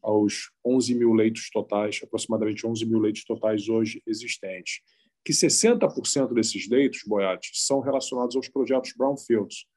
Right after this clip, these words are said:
que têm retornos nominais acima de quarenta por cento.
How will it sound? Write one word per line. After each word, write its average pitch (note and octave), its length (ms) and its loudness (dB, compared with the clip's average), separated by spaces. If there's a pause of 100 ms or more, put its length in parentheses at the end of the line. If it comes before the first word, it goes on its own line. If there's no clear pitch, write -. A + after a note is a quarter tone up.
(320)
que A#2+ 100 -6
têm A#2+ 160 -2
retornos A#2+ 640 0
nominais A2+ 640 -4
acima A#2 460 -2
de B2 120 -4
quarenta A#2 580 -2
por - 220 -12
cento. F2+ 420 -12